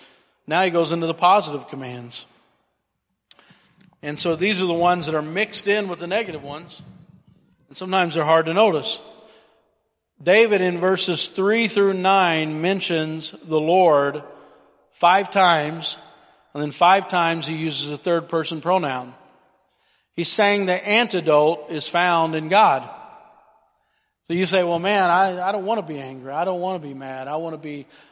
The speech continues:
I wanna have peace. I wanna have joy. I wanna be a happy person, you know. I don't wanna be led around by people and their emotions." How, how easy is it to do?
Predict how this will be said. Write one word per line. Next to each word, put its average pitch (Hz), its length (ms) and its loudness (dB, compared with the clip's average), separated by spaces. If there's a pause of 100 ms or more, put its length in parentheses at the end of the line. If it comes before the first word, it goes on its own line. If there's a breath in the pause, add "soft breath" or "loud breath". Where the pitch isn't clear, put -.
I 170 60 0
wanna 175 120 0
have 151 240 -6
peace. 185 420 -2
I 151 80 0
wanna 147 200 -8
have 139 180 -14
joy. 156 540 0
I 139 80 -6
wanna 143 220 -10
be 139 340 -12 (420 loud breath)
a 127 60 -12
happy 156 340 -2
person, 131 540 -8
you 131 100 -12
know. 135 180 -10
I 139 120 -4
don't 147 120 -6
wanna 151 200 -6
be 139 160 -12
led 139 200 -8
around 135 300 -12
by 135 140 -14
people 143 580 -12 (400 soft breath)
and 143 100 -10
their 143 120 -8
emotions." 139 600 -6
How, 185 220 -6
how 214 140 -4
easy 185 320 -2
is 151 100 -8
it 151 140 -8
to 147 100 -14
do? 139 260 -8